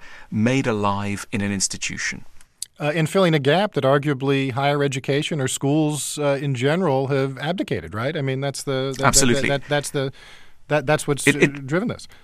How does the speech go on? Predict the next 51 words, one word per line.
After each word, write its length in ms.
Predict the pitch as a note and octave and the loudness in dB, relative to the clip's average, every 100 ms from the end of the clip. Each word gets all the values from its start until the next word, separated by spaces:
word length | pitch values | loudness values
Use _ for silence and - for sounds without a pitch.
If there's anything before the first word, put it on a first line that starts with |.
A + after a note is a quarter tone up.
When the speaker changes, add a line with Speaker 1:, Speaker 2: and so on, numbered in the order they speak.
| - - - | -20 -20 -4
Speaker 1:
It, 140 | D#3 F#3 | -2 0
it's, 200 | E3 - | 0 0
it's 180 | D#3+ D3 | 0 0
been 180 | - D#3 | 2 4
driven 240 | E3 F#3 | 4 4
by 100 | E3 | 4
my 140 | C#3 B2+ | 4 2
frustration 640 | - - - C3 - A2+ | 0 0 2 2 2 0
when 120 | G2+ | 0
I 140 | A#2+ C3 | 2 2
was 100 | A2+ | 2
a 60 | |
student, 420 | - - A#2+ B2 | 0 2 0 0
when 100 | A2 | -2
I 80 | G#2+ | 0
was, 140 | B2 C3+ | 0 0
when 160 | A2+ | -2
I 80 | B2 | 0
went 140 | C#3+ C3+ | 0 -2
to 60 | |
college, 460 | - A#2 A2+ A2+ - - - - | -2 0 0 -2 -6 -12 -12 -4
and 100 | A2 | -2
I 60 | G#2+ | 0
looked 580 | G#2 B2+ E3+ - - - - - | 0 0 0 0 -4 -6 -14 -6
to 400 | - A2 G#2 G2+ | -2 -2 -2 -4
my 100 | G2+ | -4
professors 600 | G2 G2 C#3 C3 D3 C3 A2 | -6 -4 2 2 2 0 -2
and, 200 | G2 F#2+ | -6 -6
and 140 | G2 | -6
my 100 | G2 | -4
instructors 580 | F#2+ - C#3 C3 C3 - | 0 2 2 2 0 -2
to 140 | - | -2
kind 160 | - A2 | -6 -6
of 60 | - | -2
answer 320 | F#3+ A3+ D#3 | 0 2 0
these 160 | A#2+ G2 | 0 -4
big 160 | G#2 | -6
questions, 460 | - G2+ - G#2+ F#2+ | -4 -4 -2 -4 -4
and 140 | - C3 | 0 2
on 140 | E3+ | 4
the 80 | F3+ | 2
whole, 400 | - C3 C3+ C#3 | 2 0 2 2
they 160 | A#2+ G#2+ | 0 -2
didn't. 360 | G#2+ F#2+ F#2 | -4 -6 -6
The 60 | - | 0
system 440 | - C#3+ - C#3 | 2 2 2 0
wasn't 280 | A#2+ A#2 A#2+ | 0 -2 -2
set 200 | - G#2 | -4 -2
up 160 | G2+ - | -2 -4
for 100 | G2+ | -8
that. 340 | G2 - - | -6 -8 -8